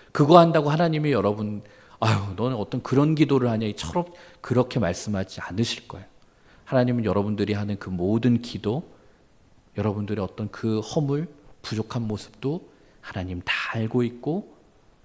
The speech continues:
여러분을 사랑하고 계세요. 그러니까 그 하나님의 사랑을 기본으로 해서 하나님과 관계 맺고, 그리고 여러분들도 그 하나님의 사랑을 기초로 해서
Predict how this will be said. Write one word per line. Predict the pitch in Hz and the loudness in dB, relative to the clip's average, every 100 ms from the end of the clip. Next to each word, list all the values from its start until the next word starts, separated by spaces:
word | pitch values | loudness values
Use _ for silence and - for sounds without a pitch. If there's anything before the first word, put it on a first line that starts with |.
| _ _ | _ _
여러분을 | 85 85 82 | -12 -10 -10
사랑하고 | 82 - 165 143 107 101 | -8 -4 -2 -2 -6 -8
계세요. | - - - - - _ - _ _ | -12 -18 -20 -20 -20 _ -20 _ _
그러니까 | - - | -18 -12
그 | 92 | -8
하나님의 | - 151 139 127 120 | -6 -2 -2 0 -2
사랑을 | 113 - 175 175 165 | -2 -2 2 6 4
기본으로 | 147 110 104 101 95 95 | 4 0 0 0 0 -2
해서 | 90 - 110 151 190 - - - | -4 -4 -4 -4 -4 -12 -20 -18
하나님과 | - 117 110 104 98 95 | -8 -2 -2 -2 -4 -6
관계 | - 120 131 143 | 0 0 4 2
맺고, | 92 - - 98 - - - _ | 0 -8 -14 -14 -14 -20 -20 _
그리고 | - - 143 165 190 | -4 8 8 12 10
여러분들도 | 127 104 117 120 110 104 127 - | 10 8 6 2 2 0 0 0
그 | - 196 | 4 6
하나님의 | - 214 180 170 156 156 | 6 2 2 0 0 -2
사랑을 | - 175 165 151 | 0 0 2 0
기초로 | - - 120 110 107 | -4 -6 -4 0 2
해서 | 104 170 208 - | 4 6 6 4